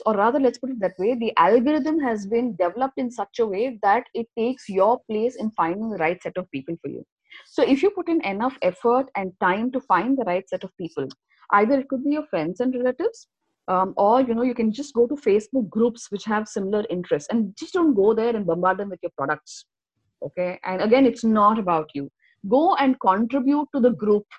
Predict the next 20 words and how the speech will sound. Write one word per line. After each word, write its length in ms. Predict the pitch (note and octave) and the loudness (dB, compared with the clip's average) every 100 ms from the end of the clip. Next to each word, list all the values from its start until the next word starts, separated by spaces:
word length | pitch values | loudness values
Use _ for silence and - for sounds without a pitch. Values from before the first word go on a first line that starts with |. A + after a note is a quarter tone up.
| _ _ _ - | _ _ _ -2
on 240 | G3+ A3+ | 0 2
what 240 | F#3+ G#3 | 2 2
is 140 | C4+ A#3 | 2 0
the 100 | A#3+ - | 0 0
topic 400 | F3+ E3+ G3+ G3+ | 0 0 -4 -4
and 140 | F#3 | -6
how 300 | F#3 F3 F#3 F#3+ - | -2 2 2 -2 -6
can 140 | G#3 | 0
they 180 | G3 G#3 | 2 0
actually 500 | E3 E3 - F#3 G3 F3+ | -2 -6 -8 -8 -8 -10
exchange 500 | - - A#3 A#3 C4+ | -14 -2 2 4 4
information 500 | A#3+ A3+ G#3 F#3+ G#3+ | 2 0 -4 -4 -6
enough 300 | E3+ F#3 - | -4 -6 -4
to 60 | A3 | -4
enable 540 | F3+ G#3 C4 D4 D4 | -2 2 4 4 2
other 240 | F#3+ F#3+ | 0 0
people 340 | A3+ G#3+ G#3 A3+ | -2 -4 -6 -4
in 180 | G#3 G#3+ | 0 2
the 80 | G#3+ | 2
group 280 | F#3+ F3+ | 0 -4